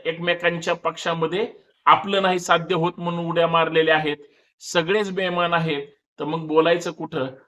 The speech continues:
आता जे निवडून आलेत त्यांच्या हातात महाराष्ट्र दिलाय, आता जे पदावर बसलेत त्यांनी महाराष्ट्राचा कारभार करायचा आहे. आता ज्यांनी शपथ घेतली त्यांनी विकासाचे त्या ठिकाणी रोपटे लावायचेत आणि विकासाची कामं करायचीत.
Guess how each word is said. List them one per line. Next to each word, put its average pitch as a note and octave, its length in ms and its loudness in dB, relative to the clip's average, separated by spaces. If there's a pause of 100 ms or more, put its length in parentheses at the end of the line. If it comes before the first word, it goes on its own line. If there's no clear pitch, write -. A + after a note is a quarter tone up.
(120)
आता C#3 260 4
जे E3+ 180 4
निवडून F3 380 2
आलेत E3 300 4 (420)
त्यांच्या D3+ 300 2
हातात F#3+ 340 0
महाराष्ट्र F3 480 0
दिलाय, D#3 360 -2 (260)
आता F3 260 2
जे E3+ 220 2 (160)
पदावर F#3+ 340 4
बसलेत F3+ 420 0 (400)
त्यांनी D#3+ 260 2
महाराष्ट्राचा E3+ 580 0
कारभार D#3+ 400 0
करायचा D3 440 -2
आहे. B2+ 100 -2 (800)
आता C#3 280 2
ज्यांनी E3+ 320 2
शपथ E3+ 360 0
घेतली F3 520 -2 (380)
त्यांनी D#3 200 2
विकासाचे F3+ 800 2
त्या F3+ 120 0
ठिकाणी F3 420 0
रोपटे D#3+ 440 0
लावायचेत D3+ 460 2
आणि D#3+ 280 -2 (380)
विकासाची D#3+ 580 -2
कामं D3 320 0
करायचीत. C#3+ 440 -2